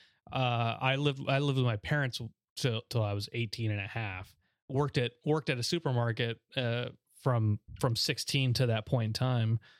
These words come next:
uh, before I switched careers. Um, and then, uh, but I was like,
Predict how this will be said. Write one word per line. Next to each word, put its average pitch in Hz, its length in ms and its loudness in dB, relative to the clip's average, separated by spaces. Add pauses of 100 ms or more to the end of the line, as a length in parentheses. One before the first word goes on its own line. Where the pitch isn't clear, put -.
(260)
uh, 120 100 2
before 135 240 2
I 135 40 0
switched - 360 -2
careers. 120 560 2 (480)
Um, 131 420 2
and 139 140 2
then, 135 240 0
uh, 104 280 -8
but 147 300 -2
I 110 220 -6
was 139 100 0
like, 131 220 -2